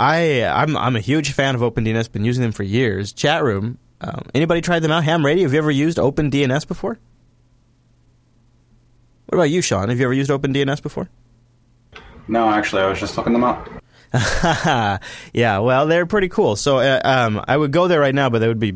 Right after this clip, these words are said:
Speaker 1: it would paste my public I P all over the live stream. Uh, so here's a gist of what, what it kind of does. And if you're not familiar with it, it's really neat. <clears throat> I'm not gonna talk about their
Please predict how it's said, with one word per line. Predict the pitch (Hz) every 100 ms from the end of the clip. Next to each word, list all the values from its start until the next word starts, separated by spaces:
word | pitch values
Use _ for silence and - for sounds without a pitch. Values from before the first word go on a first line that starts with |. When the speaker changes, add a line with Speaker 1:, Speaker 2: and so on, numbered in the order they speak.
| 98
Speaker 1:
it | 101
would | 117
paste | - 127
my | 117
public | 101 127 117
I | 107
P | - -
all | 95
over | 95
the | 95
live | 104 107
stream. | - 92 - - - -
Uh, | 117 120
so | 117 208
here's | 196 294 277
a |
gist | 147 151 165 - - - -
of | - 131
what, | 147 131 131
what | 151
it | 143
kind | - 143
of | 117
does. | 117 95 82 -
And | 127
if | 120
you're | 139
not | 143
familiar | 160 139
with | 120
it, | 104
it's | 98
really | 95 156 123
neat. | 113 101 -
<clears throat> |
I'm | 190 170 185
not | 262
gonna | 240
talk | 220
about | 190 156
their | 131